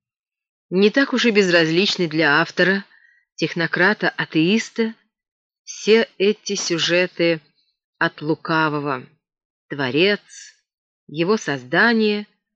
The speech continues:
и последующий их конфликт. Впрочем, об атеизме Азимова имеет смысл поговорить особо, ведь перед читателем сейчас лежит книга, в которой Айзек Азимов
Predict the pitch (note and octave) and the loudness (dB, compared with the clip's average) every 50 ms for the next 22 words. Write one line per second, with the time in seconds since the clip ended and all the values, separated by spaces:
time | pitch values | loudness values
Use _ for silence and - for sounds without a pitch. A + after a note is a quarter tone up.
0 | _ _ _ _ - F3+ - - D#3 D3+ - - D3 F3 A3 G#3+ G3+ G#3+ G3 - | _ _ _ _ -4 -4 -2 -2 -4 -4 -4 -4 -2 0 0 0 0 -2 -2 -2
1 | - - E3 - _ - F3+ F#3+ - - - E3 D#3+ D3 C#3 - - C#3 D3+ E3 | -2 -2 -4 -4 _ -4 -4 -4 -6 -6 -8 -6 -6 -6 -8 -10 -8 -4 -4 -4
2 | D#3+ - - _ _ - - - _ _ _ _ _ _ _ _ _ _ _ _ | -4 -4 -10 _ _ -20 -20 -20 _ _ _ _ _ _ _ _ _ _ _ _
3 | _ _ _ _ _ _ _ _ - - - _ _ - - - - - - _ | _ _ _ _ _ _ _ _ -20 -20 -20 _ _ -20 -20 -20 -20 -20 -20 _
4 | - - C#4 D#4+ D#4 - - D4+ C#4 - - - A3 F#3+ F#3+ - G#3 G3+ A3 A3+ | -6 0 2 2 2 2 2 0 -2 0 0 0 0 0 2 2 2 4 4 4
5 | G3+ G#3 G3+ G3+ - - F3+ F3 D#3+ C#3+ D3+ F3 F#3+ F#3+ F#3 F3 E3+ F3+ F3 F3 | 4 2 2 0 0 0 0 0 0 0 0 2 2 2 2 2 2 2 0 0
6 | E3+ - - - - _ _ - E3+ F3 F#3+ G#3+ A#3 A3 - - A3 B3 A#3+ - | -2 -4 -12 -20 -20 _ _ -4 -2 2 2 2 2 2 0 -2 -2 -2 -2 -4
7 | A#3+ - A3+ G3+ F#3 F3+ E3 D#3 F3 F#3 - - - E3 D#3+ - - - E3 D#3 | -4 -4 -4 -2 0 0 0 0 0 -2 -4 -6 -6 -6 -6 -6 -6 -4 -2 -2
8 | D3 C#3 D#3 D#3 D3+ - _ _ _ _ _ _ _ _ _ _ _ _ _ _ | -2 -2 -4 -6 -8 -12 _ _ _ _ _ _ _ _ _ _ _ _ _ _
9 | _ D3 D#3+ - - F3 D#3+ E3 - - - E3+ - F#3+ F#3+ G3 F#3+ - F#3 F3+ | _ -8 -8 -4 -2 -2 -2 -2 -2 -2 -4 -2 0 2 2 0 0 0 -2 -4
10 | F3 F3 - D#3+ C#3+ - F3 F3 E3+ - D#3+ D#3+ D3 C#3+ D#3+ D3+ - - D3+ D3 | -4 -4 -4 -4 -2 -2 -2 -2 -2 -2 -2 -2 0 0 -2 -4 -4 -6 -4 -2
11 | D3+ F3 G#3 F#3 E3 D#3+ D3+ - _ _ _ _ _ _ _ _ _ _ _ _ | 0 2 2 2 0 -4 -6 -8 _ _ _ _ _ _ _ _ _ _ _ _
12 | _ _ _ _ - - D3+ - G#3+ A#3+ B3 A#3 A3+ - - _ - F3+ G3+ G#3+ | _ _ _ _ -6 -6 -2 2 4 4 4 4 4 2 0 _ 0 2 2 2
13 | G#3+ G3 F#3+ G3 F#3 - F3+ E3 D3+ C#3 F3 G3+ G3+ G3 F#3+ F#3 - - - - | 2 0 -2 -4 -4 -2 -4 -4 -2 0 0 0 2 0 0 -2 -6 -10 -16 -20
14 | - | -20